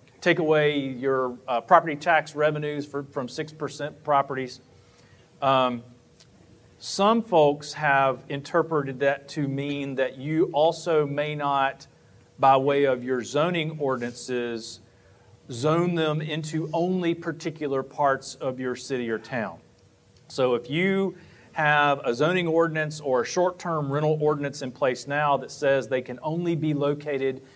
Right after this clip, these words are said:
in certain parts of the town, there are some people across the state who think, uh, Representative Hewitt's bill also prohibits you from doing that.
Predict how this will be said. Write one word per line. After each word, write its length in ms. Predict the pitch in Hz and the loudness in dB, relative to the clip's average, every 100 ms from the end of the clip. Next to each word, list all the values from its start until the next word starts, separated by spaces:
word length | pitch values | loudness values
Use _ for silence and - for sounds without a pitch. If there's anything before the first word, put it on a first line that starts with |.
| - - | -20 -8
in 140 | 139 | -8
certain 440 | 131 - 180 160 147 | -6 0 -2 -2 -10
parts 400 | - 151 143 - | 0 2 2 -6
of 120 | 120 | -8
the 80 | 117 | -10
town, 580 | - 151 135 113 110 120 | -8 -4 -2 -2 -2 2
there 180 | 139 | 4
are 100 | 139 | 4
some 400 | 135 - 196 220 220 | 2 -2 0 0 0
people 460 | 196 151 143 135 | -4 -2 -2 -2
across 400 | 127 143 131 127 | -4 2 2 2
the 120 | - | -8
state 420 | 120 - 117 110 - - - - - | -10 -4 -2 -2 -8 -18 -20 -10 0
who 120 | 170 | 0
think, 400 | 165 175 165 170 - - _ _ | 2 0 0 -4 -20 -20 _ _
uh, 500 | 135 135 135 135 139 - - | 4 6 6 4 0 -8 -6
Representative 560 | 160 156 151 156 143 143 | 2 2 2 -2 -2 -2
Hewitt's 380 | - 151 147 147 | -2 0 0 -4
bill 480 | 123 147 147 139 - | -4 2 4 2 2
also 440 | 151 175 - 165 | 4 4 4 0
prohibits 640 | 151 165 139 165 160 160 151 | 2 2 2 2 -2 -4 -4
you 160 | 160 151 | -4 -4
from 240 | 151 143 | -4 -2
doing 360 | 139 139 135 135 | -2 -2 -4 -2
that. 400 | 143 104 - | -2 -2 -6